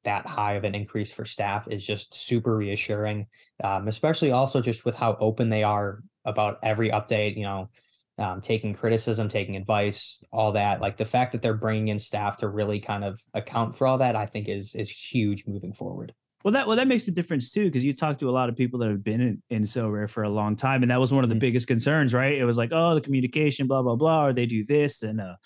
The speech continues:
Speaker 2: dude, they've been all over. They were on a, they were, like, on a live stream with John Nellis earlier. They were,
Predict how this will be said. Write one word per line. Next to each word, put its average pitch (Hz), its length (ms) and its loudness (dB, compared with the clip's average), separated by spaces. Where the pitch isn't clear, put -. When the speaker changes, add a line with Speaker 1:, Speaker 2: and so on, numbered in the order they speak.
Speaker 2:
dude, 214 140 6
they've 196 160 4
been 208 140 6
all 139 200 6
over. 135 280 4
They 139 160 2
were 139 180 4
on 135 160 4
a, 120 400 2
they 143 60 0
were, 147 140 4
like, 131 160 2
on 127 120 2
a 113 480 2
live 131 380 0
stream 135 380 2
with 117 120 0
John 117 220 4
Nellis 139 380 4
earlier. 131 260 4
They 123 140 2
were, 123 220 2